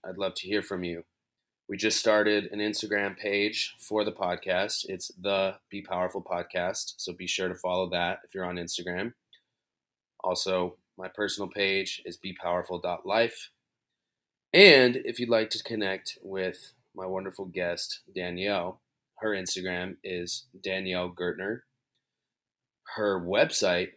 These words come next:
is danielle gertner dot com, and her podcast is the Own Your Shit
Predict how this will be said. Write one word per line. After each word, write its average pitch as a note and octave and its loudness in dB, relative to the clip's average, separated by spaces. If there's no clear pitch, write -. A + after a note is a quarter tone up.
is F2+ -2
danielle F#2+ -2
gertner F2 -4
dot E2 -4
com, F2 -8
and F#2 -6
her F2+ -8
podcast G2 0
is F#2 -4
the E2+ -10
Own G2 -6
Your F#2 -4
Shit F2 -4